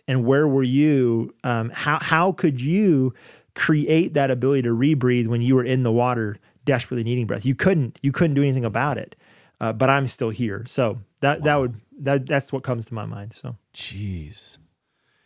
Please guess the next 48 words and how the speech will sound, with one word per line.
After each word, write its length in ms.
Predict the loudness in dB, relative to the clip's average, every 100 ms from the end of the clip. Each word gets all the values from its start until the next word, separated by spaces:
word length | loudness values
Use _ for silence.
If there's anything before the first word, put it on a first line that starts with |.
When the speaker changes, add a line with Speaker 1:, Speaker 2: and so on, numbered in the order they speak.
| _
Speaker 2:
You 40 | -6
know, 60 |
it's 100 | -4
so 140 | 0 0
interesting 420 | 0 -4 -4 -4
to 60 | -4
me. 240 | -4 -6
I 60 | -6
mean, 180 | -8 -8
how 200 | -8 -2
many 160 | 0 0
times 420 | -2 -2 -2 -2
do 100 | -4
we 100 | -4
shake 260 | -4 -4 -4
our 120 | -6
fists 280 | -6 -8 -10
at 120 | -6
God 260 | -4 -4
when 80 | -6
something 380 | -6 -6 -4 -6
goes 200 | -4 -6
bad, 500 | -6 -8 -6 -8 -10
when 160 | -10 -8
it, 140 | -6 -6
when 140 | -6
Speaker 1:
Yeah. 60 | -6
Speaker 2:
it 40 |
seems 240 | -6 -6
like 160 | -4 -6
he's 380 | -6 -6 -6 -10 -20 -20 -8 -6
disappointed 540 | -4 -4 -4 -4 -2
us 220 | -4 -2
or 60 | -2
not 240 | -2 -2
lived 180 | -6 -6
up 100 | -6
to 100 | -8 -4
our 160 | -2 0
expectations 840 | -2 -6 -8 -4 -4 -4 -4 -8
of 120 | -6
him? 340 | -4 -4 -4 -8 -16 -20 -16 -6
And 160 | -2
yet 300 | 0 0 -2
the 80 | -4
reality 720 | -4 -2 0 2 2 0 -4 -6
is, 320 | -6 -6 -6
is 160 | -8